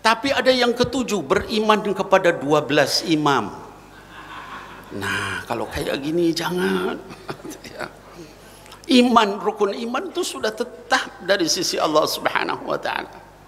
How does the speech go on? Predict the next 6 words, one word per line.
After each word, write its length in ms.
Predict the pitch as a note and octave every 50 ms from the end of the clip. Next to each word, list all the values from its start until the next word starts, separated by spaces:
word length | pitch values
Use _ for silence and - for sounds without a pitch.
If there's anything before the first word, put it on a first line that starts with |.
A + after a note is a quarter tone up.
| - - - - - - - -
Tapi 160 | - - - F#2+
jangan 300 | - - C#3+ C#3 B2+ A#2+
kemudian 400 | - B2 A#2 A#2+ A2+ A#2 A2+ A#2
kita 240 | A#2+ B2 A#2 -
mencaci 500 | A#2 A#2+ B2 B2+ B2+ - A#2+ - - G#2 F3+ F#3
maki. 400 | G#3+ G#3+ - - F3 E3+ E3